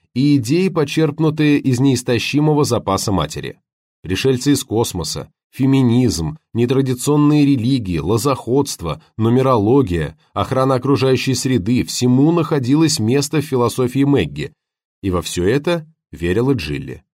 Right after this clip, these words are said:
От неё Джей узнал об озоновом слое и об улочках, таинственным образом принявших форму Иисуса, о том, что она называла новой смертельной угрозой, о шаманизме, о спасении китов.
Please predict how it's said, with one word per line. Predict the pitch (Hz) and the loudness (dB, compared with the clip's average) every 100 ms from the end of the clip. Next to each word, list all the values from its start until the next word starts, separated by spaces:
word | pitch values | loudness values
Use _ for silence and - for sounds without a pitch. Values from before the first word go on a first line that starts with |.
| _ _ _ _ _ _ _ | _ _ _ _ _ _ _
От | 98 104 | -6 0
неё | 156 208 | 2 2
Джей | 156 151 175 | 2 2 4
узнал | 110 135 165 | 4 2 2
об | 135 | 2
озоновом | 110 117 143 127 120 | 2 2 4 2 0
слое | - 147 165 131 | -2 0 2 2
и | 117 | 2
об | 113 95 | 0 0
улочках, | 101 117 135 - 151 156 _ - | 0 0 0 0 -4 -4 _ -6
таинственным | 123 131 127 127 123 117 | -2 0 -2 0 2 2
образом | 139 147 135 160 156 | 2 2 0 0 2
принявших | 127 110 110 104 143 - | 2 2 0 -2 -6 -2
форму | 110 95 117 | -2 0 0
Иисуса, | 135 165 151 101 78 76 78 - _ _ _ | 0 0 0 -4 -6 -8 -10 -12 _ _ _
о | 143 - | -8 -2
том, | 143 | -2
что | 135 139 127 | -2 0 2
она | 123 | 2
называла | 139 120 107 127 131 123 - _ - | 2 2 2 2 2 0 -4 _ -6
новой | 98 113 123 | 0 2 2
смертельной | 120 123 104 131 123 123 | 2 -2 0 2 4 4
угрозой, | 131 131 160 82 78 78 _ _ - | 2 2 2 0 -4 -10 _ _ -10
о | 131 | -6
шаманизме, | 131 175 151 104 110 107 117 113 110 _ - | -2 0 2 2 2 2 0 -2 -8 _ -10
о | |
спасении | 80 87 82 107 123 143 | -6 -4 -2 -2 0 0
китов. | 143 143 82 78 - | -2 -4 -4 -6 -8